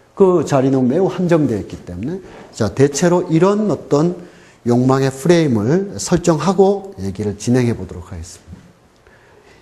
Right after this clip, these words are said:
옛날에는, 어, 고대에서 중세에 이르기까지의 욕망의 정점에는 물론 현실적으로 맛있는 음식도 먹고 뭐,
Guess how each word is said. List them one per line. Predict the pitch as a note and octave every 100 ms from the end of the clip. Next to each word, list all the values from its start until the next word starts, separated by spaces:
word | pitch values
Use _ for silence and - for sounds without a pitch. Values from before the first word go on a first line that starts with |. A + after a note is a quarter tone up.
| _
옛날에는, | B2+ E3+ G#3+ G#3+ G#3 D3 A#2+ -
어, | C#3+ C3 B2 A2+ - - - - _ _ -
고대에서 | - E3+ G3 A3 G#3
중세에 | G#3 D#3 E3+ G#3 F3+
이르기까지의 | D3+ D3+ - D3 - F3+ B2+
욕망의 | C3+ E3 F3 F3 E3
정점에는 | C#3 D#3+ F#3+ C#3+ A2+
물론 | A#2+ A3
현실적으로 | A3 G#3 G#3+ G3
맛있는 | C#3 C3 - G3+
음식도 | D#3+ C3+ F3+ -
먹고 | D3+ A#2 - D#3
뭐, | C3+ B2+ B2 G2+